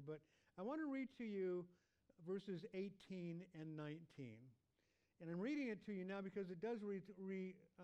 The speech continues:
uh, relate to this idea of a new song, singing a new song unto the Lord. Isaiah forty-three, verses eighteen and nineteen. "Do not remember the former things, nor consider the things of old.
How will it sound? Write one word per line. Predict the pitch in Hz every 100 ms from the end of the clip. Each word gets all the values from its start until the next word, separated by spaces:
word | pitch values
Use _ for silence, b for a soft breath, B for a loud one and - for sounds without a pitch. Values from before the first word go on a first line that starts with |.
| 175
uh, | 165 170
relate | 180 185 247 254
to | 214
this | 180 185
idea | 175 170 196 240 160 160 165 b b b _ -
of | 196
a | 196
new | 202 208 190
song, | 220 214 185 135 139 -
singing | 226 214 190
a | 175 180
new | 190 180
song | - 185 180 170
unto | 147 170
the | 165
Lord. | 170 190 151 - _ _ _ _ _ _ _ _ _ _ _ _ _ _ _ _ _ _ b b b b b b b -
Isaiah | 151 196 196
forty-three, | 196 190 180 - 196 196
verses | 180 160 160
eighteen | 170 175 180
and | 165
nineteen. | 160 175 185 202 202 214 - b b b b b b 208
"Do |
not | 254 320
remember | 247 214 202 202 208
the | 190 165
former | - 190 185 170 170
things, | 180 175 190 202
nor | 196 180 175
consider | 165 156 190 175 185
the | 170 151
things | 175 151
of | 151
old. | 143 135 151